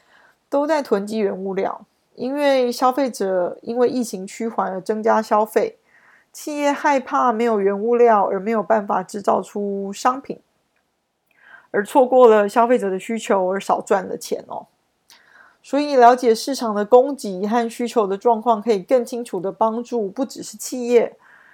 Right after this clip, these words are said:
更是我们自己做好投资理财的判断。举个例子，你想买房子，但是房价不断地涨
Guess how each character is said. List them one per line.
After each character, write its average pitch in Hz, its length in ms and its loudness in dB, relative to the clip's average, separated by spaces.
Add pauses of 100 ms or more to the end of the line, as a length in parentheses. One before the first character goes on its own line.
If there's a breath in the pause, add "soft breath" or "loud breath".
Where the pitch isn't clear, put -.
(200 soft breath)
更 285 160 -2
是 302 120 -4
我 226 120 0
们 185 180 -10
自 302 220 -2
己 - 220 -12 (420)
做 247 220 4
好 185 440 -4
投 190 200 -4
资 220 100 -8
理 190 120 -8
财 175 200 -8
的 - 80 -6
判 180 240 -6
断。 - 260 -4 (600 soft breath)
举 196 180 -6
个 208 120 4
例 240 200 -4
子， - 320 -12
你 190 100 -14
想 202 240 -4
买 226 160 0
房 190 320 -4
子， 196 260 -12 (500)
但 285 180 -2
是 311 140 -4
房 247 200 2
价 285 160 4
不 262 140 -4
断 269 180 2
地 240 80 0
涨 214 380 -6